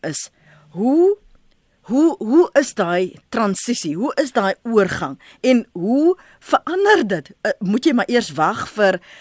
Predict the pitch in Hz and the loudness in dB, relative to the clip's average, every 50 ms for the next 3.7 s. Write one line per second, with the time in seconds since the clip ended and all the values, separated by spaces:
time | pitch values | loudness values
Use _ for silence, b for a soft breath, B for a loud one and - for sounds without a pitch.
0 | B B B B B B _ _ _ _ _ - - - 175 - 185 170 156 151 | B B B B B B _ _ _ _ _ -8 -6 -4 -4 -2 -2 -2 0 0
1 | 165 185 - 190 190 - - 185 175 - 185 - 196 190 180 - - 196 175 151 | 0 -2 -2 -2 -2 -2 -2 -2 -2 -2 -2 -2 -2 -2 -2 -2 0 0 0 0
2 | 151 170 170 170 - - 233 220 208 208 - 202 180 175 - 190 175 156 165 - | 0 0 -2 -2 -2 -2 0 0 0 0 0 0 -2 -2 -2 -4 -4 -4 -4 -6
3 | - 185 185 185 - - - - 196 226 247 294 311 | -4 -4 -4 -4 -4 -8 -6 -4 -2 -2 0 0 0